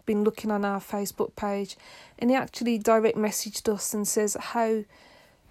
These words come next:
nice and our picture was on our Facebook. Obviously, it's obvious together from our wedding. And, um, he said, "Oh, God, you guys look so great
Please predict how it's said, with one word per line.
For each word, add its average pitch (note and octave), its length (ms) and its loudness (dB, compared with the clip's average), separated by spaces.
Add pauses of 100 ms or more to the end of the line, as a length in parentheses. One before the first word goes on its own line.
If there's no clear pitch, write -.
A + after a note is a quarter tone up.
(680)
nice A3 760 2 (420)
and G#3 580 -2
our G#3 520 0 (800)
picture C4+ 480 -2 (160)
was C4+ 420 2 (180)
on A3 200 -2
our G#3+ 200 0
Facebook. A3+ 760 0 (500)
Obviously, G#3+ 380 0
it's - 240 -8 (100)
obvious G3+ 320 -4
together A3 480 2
from G3+ 280 -2
our G3+ 160 0
wedding. G#3+ 460 0 (540)
And, G#3+ 240 2
um, A3+ 180 8
he - 120 -2
said, B3 220 0
"Oh, A#3+ 180 4
God, A3+ 320 0
you A#3 120 -2
guys A#3 300 2
look - 180 -2
so - 520 2
great A3 680 0